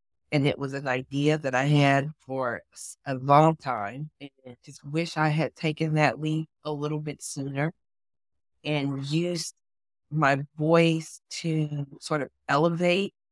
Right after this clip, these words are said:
equity and inclusion, to elevate the prospect development profession in a greater way. I wish I had started doing that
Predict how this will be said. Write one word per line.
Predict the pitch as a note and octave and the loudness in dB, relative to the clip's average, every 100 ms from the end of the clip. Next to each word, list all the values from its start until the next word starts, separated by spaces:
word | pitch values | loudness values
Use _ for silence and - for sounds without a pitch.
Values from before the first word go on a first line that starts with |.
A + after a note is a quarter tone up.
| _ | _
equity | D#3 D#3 - F3 F3 | -2 -2 -4 -8 -6
and | F3+ E3 | -4 -4
inclusion, | D#3 D#3+ D3+ D#3+ E3+ F#3+ G3+ _ _ _ _ _ | -6 -4 -2 -2 -4 -10 -12 _ _ _ _ _
to | - - - | -20 -20 -4
elevate | C#3+ D#3+ D#3+ D#3+ D3+ D3+ D3 _ _ - | 0 2 0 2 4 4 0 _ _ -20
the | |
prospect | - - D3+ - D#3 - | -10 -4 -4 -4 -6 -6
development | C3+ C#3 D3+ - B2+ - | -6 -2 0 -2 -8 -20
profession | C#3+ - C3+ D3 - D#3+ E3 _ _ _ _ _ _ | -20 -8 -6 -4 0 0 -2 _ _ _ _ _ _
in | D#3+ D3+ | 0 2
a | C3+ | 2
greater | C#3+ C#3+ C3+ | 0 0 0
way. | B2 G2+ F#2 D#3 - | -2 -2 -4 -10 -8
I | D3+ | -6
wish | D3 D#3+ E3+ | -4 -4 0
I | F3+ | 2
had | F3 A#2+ | 0 -4
started | - - C#3+ C#3 A#2 | -6 0 0 0 -4
doing | - C#3 C#3 C3+ B2 | -10 -10 -10 -12 -10
that | G#2+ G2 | -10 -10